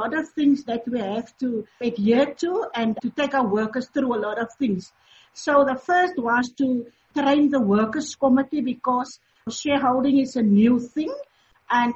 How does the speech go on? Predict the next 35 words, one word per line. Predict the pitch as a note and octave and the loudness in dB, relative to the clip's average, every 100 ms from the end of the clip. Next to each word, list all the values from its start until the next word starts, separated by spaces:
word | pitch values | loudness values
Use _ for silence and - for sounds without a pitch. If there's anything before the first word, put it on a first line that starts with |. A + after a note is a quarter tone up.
| A3 | -4
the | A3+ | -2
model | G#3+ G#3 A#3+ E4 D#4+ | 0 2 0 0 -2
that | C4+ A#3 | -2 -2
they | A#3+ A3+ - | -4 -4 -6
explained | A#3 - C#4 C#4 C#4 D#4 | -10 -6 -2 2 0 -2
to | - C#4+ | -6 -4
us | G4 | -4
is | C#4 A3 | -6 -6
that | A#3 | -6
they | A#3 | -6
want | G#3+ A3 A#3 - _ | -4 -4 -4 -8 _
people | C#4 B3 C4+ C4 C4 | -4 0 0 -2 -2
to | A#3+ | -6
buy | - F#3+ A3 | -2 -4 -4
some | - G#3+ | -6 -6
shares | G#3+ - C#4+ C#4+ - | -6 -6 -4 -4 -6
into | B3+ - | -8 -6
the | B3+ | -8
company. | C#4 C#4 C#4+ D4+ E4 A#4+ C5+ _ _ _ _ - | -2 0 0 -2 -6 -6 -14 _ _ _ _ -4
And | A#3+ A3 | -2 0
then | B3+ E4 | 0 0
we | D4+ C#4+ | 0 -2
applied | B3+ - - D4+ C#4 C4 - - - | -4 -8 -4 0 2 2 -4 -14 -2
to | C4 A#3+ A#3+ A#3 | -2 0 -4 -4
government | - A3 B3 C4 C#4 - | -4 -2 4 4 2 -4
for | _ A3 | _ -8
funding, | A3 C4 B3 - D4 - _ _ _ _ _ | -4 0 2 2 -2 -8 _ _ _ _ _
and | A#3+ B3 A3+ | -2 0 0
we | B3 | -2
received | B3 B3+ - E4 D#4 D#4+ D#4+ - | -2 -8 -8 -2 0 0 -4 -12
the | G#3 A#3 - | -8 -6 -2
L | B3+ C#4 | 0 2
R | C#4+ | 2
A | |
D | D#4 | -2